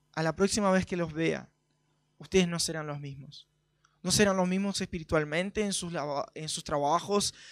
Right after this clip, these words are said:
no serán los mismos para nadie. Ustedes cambiarán, vi-, cambiarán, simplemente cambiarán, crecerán. Dios tiene un plan para cada uno de ustedes. No renuncien a ese plan,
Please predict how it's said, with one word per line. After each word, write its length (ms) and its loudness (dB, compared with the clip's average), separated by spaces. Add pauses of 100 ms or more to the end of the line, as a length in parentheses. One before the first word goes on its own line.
(120)
no 100 -6
serán 260 2
los 140 8
mismos 420 4 (380)
para 260 10
nadie. 560 2
Ustedes 360 0
cambiarán, 680 0 (380)
vi-, 260 2 (480)
cambiarán, 560 6 (180)
simplemente 560 -2
cambiarán, 500 4
crecerán. 680 6 (1600)
Dios 240 4
tiene 240 4
un 80 -4
plan 200 4
para 180 2
cada 160 2
uno 200 0
de 60 2
ustedes. 580 -2 (300)
No 520 4 (140)
renuncien 640 4
a 60 0
ese 160 -4
plan, 340 -8